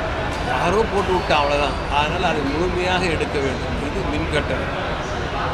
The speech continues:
மூன்றாவதாக, மார்க்கெட்டிங் கமிட்டி செஸ். இப்போ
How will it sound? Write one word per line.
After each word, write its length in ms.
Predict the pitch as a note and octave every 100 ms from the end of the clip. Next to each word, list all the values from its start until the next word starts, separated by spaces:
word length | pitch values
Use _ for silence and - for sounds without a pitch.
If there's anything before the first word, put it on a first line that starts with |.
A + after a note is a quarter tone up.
| -
மூன்றாவதாக, 880 | E3 G#3+ A3+ G#3 G3+ F#3 F3 E3+ E3 G3 G3+ G3+ D3+
மார்க்கெட்டிங் 560 | F#3 G3 G#3 F#3+ F#3
கமிட்டி 300 | F3+ E3+ D#3
செஸ். 380 | D3+ - E3 - - - - - - - - - - - - -
இப்போ 160 | -